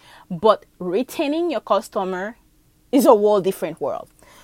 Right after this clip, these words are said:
So I was selling, but not retaining my customers. And the only way you can sell and retain customers at the same time is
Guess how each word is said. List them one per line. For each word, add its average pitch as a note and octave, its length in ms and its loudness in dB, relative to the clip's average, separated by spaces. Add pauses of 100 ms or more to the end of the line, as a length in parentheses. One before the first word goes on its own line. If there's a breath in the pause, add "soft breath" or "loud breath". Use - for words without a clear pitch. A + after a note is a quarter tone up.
(140 soft breath)
So A#3+ 220 6
I D4+ 180 12
was C4 200 10
selling, G4+ 600 6 (180)
but A#3+ 260 4
not B3 300 -2
retaining D#4+ 560 0
my A3 140 0
customers. F3 760 -8 (500 soft breath)
And G#3 360 -2 (160)
the A3+ 240 6
only F4+ 320 4
way D4 160 6
you C#4 160 0
can B3+ 240 -2
sell A#3 500 8
and A3 240 -4
retain A#3+ 600 -4 (140)
customers A3 540 0
at G#3 160 0
the G#3 100 -2
same A3 300 -8
time B3 320 0 (480 loud breath)
is D4 340 0